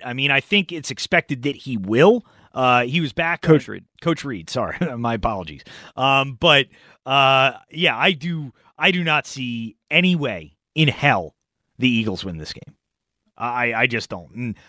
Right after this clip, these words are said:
Speaker 1: I just looked at the line right now. I can't believe that line's only at seven and a half. Uh, <laughs> I, I think that should be, uh, double digits, um, and, and beyond, uh, for the Eagles to give up forty-one to Dallas.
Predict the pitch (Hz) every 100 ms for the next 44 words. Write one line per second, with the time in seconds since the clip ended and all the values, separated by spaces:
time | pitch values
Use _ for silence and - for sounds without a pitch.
0 | - 131 208 208 170 165 143 117 117 170
1 | 175 147 120 127 185 - _ _ _ _
2 | _ _ - - 220 160 120 139 127 107
3 | 104 107 101 110 101 85 - 101 82 78
4 | 82 73 - - _ - 113 120 - -
5 | 175 104 _ - - - 143 170 151 175
6 | 190 139 151 147 - 143 117 139 131 117
7 | - - - 120 117 117 110 180 175 131
8 | 143 139 135 - - - - _ - 120
9 | 117 110 107 110 110 127 117 113 95 107
10 | 117 120 120 123 110 113 104 101 90 85
11 | 85 - - 98 95 90 87 - 120 113
12 | 139 143 139 - 117 127 120 - 165 156
13 | 143 143 113 104 127 101 82 -